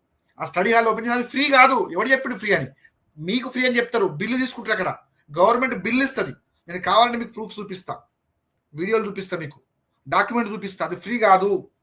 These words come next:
పబ్లిక్ పైసలు అంటే మీ పైసలే. గవర్నమెంట్ డబ్బులు కొంత కేటాయిస్తది, కానీ ఫ్రీ అని చెప్పి మిమ్మల్ని మభ్య పెడుతది. మరి జాబ్ ఫ్రీ ఇయ్యరాదు మరి?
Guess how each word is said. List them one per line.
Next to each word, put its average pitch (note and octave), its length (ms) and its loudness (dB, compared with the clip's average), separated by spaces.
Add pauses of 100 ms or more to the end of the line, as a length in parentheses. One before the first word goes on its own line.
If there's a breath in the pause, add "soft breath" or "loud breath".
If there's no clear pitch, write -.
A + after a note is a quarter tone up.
(1300)
పబ్లిక్ F3+ 400 -4
పైసలు F#3 380 2 (260)
అంటే F3 160 -4
మీ G3 220 -2
పైసలే. F#3+ 480 0 (2250)
గవర్నమెంట్ G#3+ 480 0
డబ్బులు F3+ 280 0
కొంత G#3+ 220 -4
కేటాయిస్తది, F#3 640 -4 (1600)
కానీ C#4+ 160 -2
ఫ్రీ C4 240 -4
అని C#4 180 2
చెప్పి B3 240 -2
మిమ్మల్ని C4 400 -4 (480)
మభ్య G3 360 2
పెడుతది. G3+ 380 -2 (1800)
మరి F3 120 -10
జాబ్ G#3 220 2
ఫ్రీ G#3 120 -8
ఇయ్యరాదు F#3+ 260 0
మరి? B3+ 160 -8